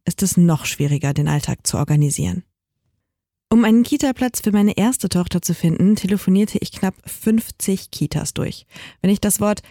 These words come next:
Mehrfachbehinderung erwähnte, endete das Gespräch schnell. Nachdem wir eine Kita gefunden hatten, brauchten wir noch einen Pflegedienst zur Begleitung im Kita-Alltag. Mehrere Krankenkassenanträge, Streitgespräche mit Sachbearbeiterinnen der Krankenkasse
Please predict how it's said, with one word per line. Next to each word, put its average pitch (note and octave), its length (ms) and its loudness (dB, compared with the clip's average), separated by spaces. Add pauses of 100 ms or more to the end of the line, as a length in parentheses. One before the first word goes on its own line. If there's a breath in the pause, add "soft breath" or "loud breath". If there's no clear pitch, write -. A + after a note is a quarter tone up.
(160 soft breath)
Mehrfachbehinderung E3+ 1000 2
erwähnte, E3+ 480 2 (140)
endete E3+ 340 2
das - 160 -2
Gespräch E3 480 -4
schnell. E3 320 -2 (760)
Nachdem G#3 360 4
wir G#3+ 80 2
eine G3 180 2
Kita G3 300 0
gefunden F3+ 480 0
hatten, F3 260 2 (300 loud breath)
brauchten F#3+ 360 2
wir G3 120 4
noch F#3 180 2
einen F3 180 4
Pflegedienst F3 800 0
zur E3 120 0
Begleitung D#3+ 600 0
im D#3 120 2
Kita-Alltag. D#3 760 -2 (440)
Mehrere G#3 460 2
Krankenkassenanträge, F#3 1160 0
Streitgespräche F#3+ 920 -2
mit E3+ 120 2
Sachbearbeiterinnen F3 880 0
der E3+ 100 0
Krankenkasse F3+ 680 0